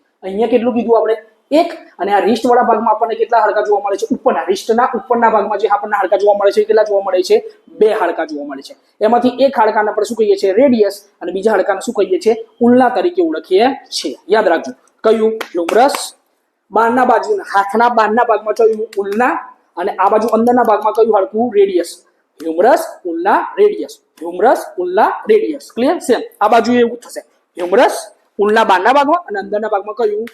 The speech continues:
રેડિયસ. ક્લિયર? હવે આગળ જોઈએ છીએ તો કે આ જે ભાગ આપણને દેખાઈ રહ્યો છે, રિસ્ટ વાળો ભાગ, કળા વાળો ભાગ, એને શું કહીશું આપણે? મણિબંધા અસ્થિ તરીકે ઓળખીએ છીએ.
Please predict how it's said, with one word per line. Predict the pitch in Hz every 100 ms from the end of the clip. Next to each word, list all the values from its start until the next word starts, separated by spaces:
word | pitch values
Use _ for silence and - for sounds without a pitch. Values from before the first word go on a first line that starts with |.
| _ - _ -
રેડિયસ. | 185 202 175 156 156 - - -
ક્લિયર? | 214 269 311 - - _ _
હવે | 196 240
આગળ | 311 277 294
જોઈએ | 254 254 254
છીએ | 226 220 220 226
તો | 226
કે | 247 - -
આ | 214 269
જે | 262
ભાગ | 233 214 226
આપણને | 214 220 220
દેખાઈ | 208 208 220
રહ્યો | 214 196
છે, | 196 180
રિસ્ટ | 220 233 220
વાળો | 190 175
ભાગ, | 165 143 -
કળા | 233 262
વાળો | 233 196 180
ભાગ, | 160 135 _ _ -
એને | 214 240
શું | 262
કહીશું | 233 226
આપણે? | 226 226 233 226 -
મણિબંધા | 202 240 262 214 185 190
અસ્થિ | 214 190 - 220
તરીકે | 190 185 185
ઓળખીએ | 165 160 - 156
છીએ. | -